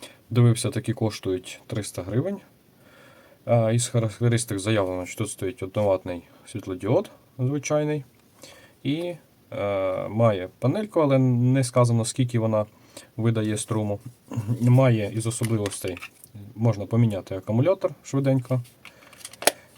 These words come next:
Я так зрозумів, що має функцію павербанка, але в характеристиках заявлено, що акумулятор ємністю вісімсот міліампер. Який може бути з нього павербанк, ну, це вже таке питання третє.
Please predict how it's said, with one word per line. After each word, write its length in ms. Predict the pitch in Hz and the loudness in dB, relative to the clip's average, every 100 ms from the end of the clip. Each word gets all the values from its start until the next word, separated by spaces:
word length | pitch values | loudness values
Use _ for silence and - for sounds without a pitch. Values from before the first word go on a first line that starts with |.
| - - | -20 -2
Я 80 | 156 | 0
так 120 | 143 | 2
зрозумів, 520 | 120 123 120 113 101 | 6 6 6 2 2
що 420 | - - 95 92 87 - _ _ _ | -4 -4 -2 -2 -4 -14 _ _ _
має 320 | 104 107 95 90 _ _ _ - | 0 0 0 -8 _ _ _ 4
функцію 420 | 131 120 - 101 | 4 4 -2 4
павербанка, 720 | 127 113 120 190 220 214 196 - _ _ _ _ - - - | 6 6 6 6 6 4 2 0 _ _ _ _ -20 -20 -12
але 300 | - 123 151 | 2 4 6
в 60 | 170 | 4
характеристиках 640 | 131 123 120 123 120 113 | 4 2 2 0 0 -6
заявлено, 440 | 104 104 131 156 139 | -6 -2 0 2 0
що 300 | 123 110 104 | 0 -2 -2
акумулятор 600 | 98 - 101 113 135 104 | -2 -4 -2 0 0 -2
ємністю 400 | 101 110 104 95 | -2 -2 -4 -6
вісімсот 420 | 98 - - 101 | -8 -8 -10 -8
міліампер. 680 | 95 92 104 107 98 90 82 - - - - _ | -8 -6 -4 -2 -4 -4 -10 -10 -20 -20 -20 _
Який 260 | 101 - 104 | -12 -6 -6
може 200 | 95 95 | -4 -6
бути 260 | 98 - | -8 -12
з 60 | 95 | -8
нього 260 | 98 98 95 _ | -6 -6 -10 _
павербанк, 600 | 107 113 131 190 196 - | -2 -2 2 2 0 -10
ну, 160 | - 117 | -6 -6
це 180 | 120 110 | -4 -8
вже 200 | 104 98 | -6 -8
таке 260 | 95 - | -10 -12
питання 460 | 92 104 104 98 92 - | -12 -8 -6 -4 -8 -4
третє. 340 | 101 85 - | -4 -4 -12